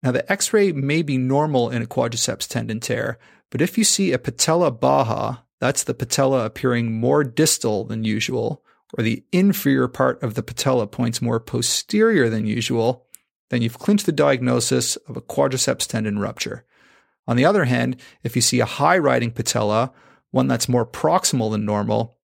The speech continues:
then you're probably looking at a patella tendon rupture.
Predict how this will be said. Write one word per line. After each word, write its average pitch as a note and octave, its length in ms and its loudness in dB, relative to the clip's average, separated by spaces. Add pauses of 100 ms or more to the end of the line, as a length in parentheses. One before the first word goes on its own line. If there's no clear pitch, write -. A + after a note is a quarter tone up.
(120)
then D3 100 -2
you're C#3 80 0
probably D3+ 380 2
looking A#2 420 0
at A2+ 160 -2
a A#2 40 -2
patella D3+ 500 0
tendon G#2+ 360 -6
rupture. - 440 -8